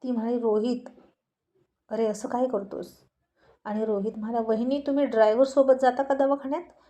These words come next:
मला खूप काम आहेत," असं म्हणून त्यानं तिला एकटीलाच पाठवली आणि सपना वैतागली. आणि रोहित मनात म्हणाला, "मला माहीत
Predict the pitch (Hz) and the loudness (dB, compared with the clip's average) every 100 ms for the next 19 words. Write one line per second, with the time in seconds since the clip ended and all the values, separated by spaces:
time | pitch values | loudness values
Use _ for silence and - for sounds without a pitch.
0 | _ - 262 269 - 415 415 233 202 190 | _ -2 0 2 2 0 2 2 2 -2
1 | 190 - - _ - 226 240 240 247 240 | -4 -8 -16 _ -12 -4 -2 -2 -2 -2
2 | 226 240 247 226 226 - 302 - 214 202 | -2 -2 -2 -2 -6 -4 -4 0 -2 0
3 | 202 196 - _ _ _ - 180 190 - | -6 -8 -10 _ _ _ -16 -12 -12 -12
4 | 196 202 226 233 208 226 233 226 - - | -14 -10 -6 -6 -4 -4 -2 -4 -6 -16
5 | _ - _ _ 262 269 233 208 233 254 | _ -20 _ _ 2 4 4 2 -2 -6
6 | 233 226 233 226 247 233 233 269 285 233 | -4 -4 -4 -2 -2 0 2 2 2 -2